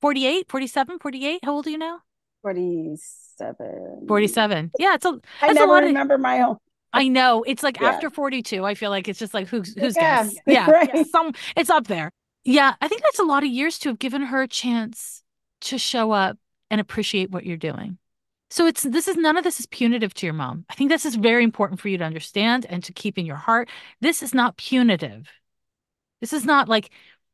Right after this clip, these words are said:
Speaker 1: anything other than you've tried this, this approach for a long, long time. I mean, no one could have given it more of a try than you. And now you're gonna try a different way. And again, I don't mean any, this in any kind of a disrespectful way, but, like,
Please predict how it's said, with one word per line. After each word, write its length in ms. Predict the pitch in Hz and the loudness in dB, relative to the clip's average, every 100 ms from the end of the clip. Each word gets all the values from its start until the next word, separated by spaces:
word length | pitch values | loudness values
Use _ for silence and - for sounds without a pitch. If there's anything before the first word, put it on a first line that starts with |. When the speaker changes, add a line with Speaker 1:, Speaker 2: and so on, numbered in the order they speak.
| _ _ - | _ _ -2
Speaker 1:
anything 420 | 277 339 359 339 254 | 0 0 -2 -4 -2
other 220 | 226 247 | -2 0
than 300 | 226 208 208 - | 0 -2 -2 -8
you've 220 | 202 202 | -8 -8
tried 680 | - - - 190 175 220 285 - _ - | -6 -6 0 2 4 2 -2 -8 _ -4
this, 320 | 233 - - | -4 -4 -14
this 180 | 202 226 | -4 -4
approach 600 | 208 - 202 202 277 - | -4 -4 -2 -2 -2 -8
for 180 | - 240 | 0 2
a 60 | 226 | 2
long, 520 | 190 185 180 180 175 | 0 2 4 4 0
long 180 | 165 160 | -4 -6
time. 320 | - 147 175 _ _ _ _ _ | -10 -12 -14 _ _ _ _ _
I 80 | 196 | 4
mean, 360 | 220 185 185 214 | 6 6 6 6
no 180 | 254 262 | 6 6
one 260 | 247 214 | 4 2
could 160 | - 208 | 0 -2
have 120 | 175 | -2
given 240 | 175 170 | -4 -4
it 120 | 165 160 | -6 -4
more 200 | 170 156 | -4 -4
of 80 | |
a 40 | 151 | -4
try 220 | - 139 | -6 -6
than 160 | 131 123 | -6 -12
you. 240 | 104 151 - _ _ - | -12 -16 -18 _ _ 0
And 160 | 262 247 | 2 4
now 120 | 233 | 4
you're 100 | 240 | 4
gonna 120 | 254 | 0
try 200 | 233 240 | 0 0
a 40 | |
different 340 | 208 208 160 180 | 0 -2 -6 -10
way. 160 | - 151 _ _ _ _ - | -10 -16 _ _ _ _ 0
And 420 | 277 220 208 240 - _ _ _ _ | 2 4 2 -2 -8 _ _ _ _
again, 340 | 226 254 240 214 | 0 2 2 0
I 80 | 214 | 0
don't 180 | 226 226 | 2 2
mean 140 | 226 | 2
any, 280 | 220 220 220 | 2 0 -2
this 260 | 208 190 226 | -4 -4 -2
in 80 | 214 | 0
any 140 | 208 | -2
kind 180 | 202 208 | -2 -2
of 60 | 185 | -2
a 60 | |
disrespectful 560 | 185 185 180 - 160 180 | -4 -6 -8 -6 -6 -2
way, 140 | 202 | 0
but, 160 | 208 180 | 0 -2
like, 200 | 190 - | -4 -4